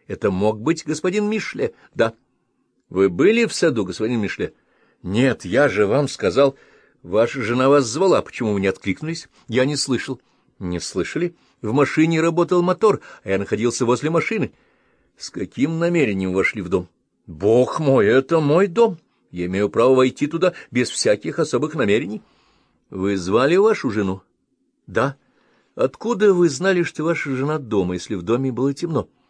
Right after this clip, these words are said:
Я думал, что ее нет. Так почему ж вы звали ее тогда? Вы знали, что она была дома,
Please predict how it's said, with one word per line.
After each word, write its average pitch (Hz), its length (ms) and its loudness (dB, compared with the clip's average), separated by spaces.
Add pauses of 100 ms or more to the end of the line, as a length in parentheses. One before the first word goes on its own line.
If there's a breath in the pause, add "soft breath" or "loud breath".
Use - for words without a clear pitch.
(180)
Я 107 260 0
думал, 107 280 0
что - 200 -2
ее 127 140 2
нет. 214 320 0 (460)
Так - 260 -6
почему - 240 -6
ж - 100 -10
вы 113 100 0
звали 107 400 0
ее 135 140 -2
тогда? 160 300 -10 (720 loud breath)
Вы 123 340 4
знали, 131 640 0
что 147 240 -2
она 151 160 -4
была 156 240 0
дома, 147 360 0